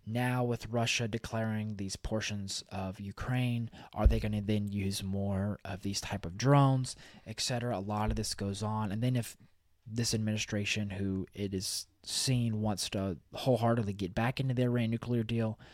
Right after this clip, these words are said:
what does it mean moving forward with their allies and those who wanna actually support this and move this forward? It could mean more drones being used. Um,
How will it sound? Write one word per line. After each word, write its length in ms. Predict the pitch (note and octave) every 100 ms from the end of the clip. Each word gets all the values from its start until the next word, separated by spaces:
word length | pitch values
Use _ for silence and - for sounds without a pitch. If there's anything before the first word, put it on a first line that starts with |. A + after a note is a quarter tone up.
| - - -
what 200 | A2 C3+
does 140 | B2+
it 120 | B2
mean 240 | G#2+ A2+ A2
moving 300 | G#2 F#2+ G2
forward 640 | - A2+ G#2+ G#2+ G#2 G#2 - - - -
with 500 | G2+ G2+ G2 - - - - - - - - -
their 180 | G2 - A#2
allies 420 | B2 B2+ A#2+ B2
and 140 | A2
those 160 | G#2 G2+
who 80 | G2+
wanna 200 | G2+ F#2
actually 340 | G2 - F#2+
support 420 | - F#2 B2 A2+
this 160 | A2+ G#2+
and 140 | G2
move 180 | F2 F2+
this 220 | F2+ F#2
forward? 520 | - A#2 A#2 A2+ A2 - - - - - - -
It 120 | G2+
could 140 | - A2
mean 360 | A2 A2 G#2 - _ -
more 320 | F#2+ A2 A#2
drones 520 | G#2+ A2 G#2+ G#2+ A2
being 380 | G2+ A#2 A#2 A2
used. 560 | G2 G2 G#2 G#2 - - - - - -
Um, 380 | F2+ E2+ E2+ E2+